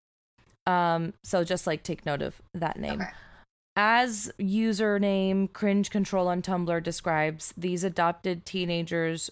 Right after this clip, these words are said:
Speaker 1: were called her quote unquote A kids.
Speaker 2: Oh.
Speaker 1: Like the A team. Like,
Speaker 2: Okay.
Speaker 1: these are the A kids. <clears throat> In nineteen ninety-four, she adopted thirty-seven children at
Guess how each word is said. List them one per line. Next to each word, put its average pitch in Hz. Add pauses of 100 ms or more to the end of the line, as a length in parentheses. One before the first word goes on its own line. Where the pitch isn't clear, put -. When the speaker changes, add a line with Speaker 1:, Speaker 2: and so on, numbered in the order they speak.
Speaker 1:
were 160
called 151
her 147 (340)
quote 180
unquote 165 (120)
A 160
kids. 120 (200)
Speaker 2:
Oh. 220
Speaker 1:
Like 170
the 160
A 175
team. 196
Like, 220
Speaker 2:
Okay. 180
Speaker 1:
these 185
are 190
the 180
A 151
kids. -
<clears throat> -
In 202
nineteen 226
ninety-four, 233 (260)
she -
adopted 196 (480)
thirty-seven 285
children 233
at 190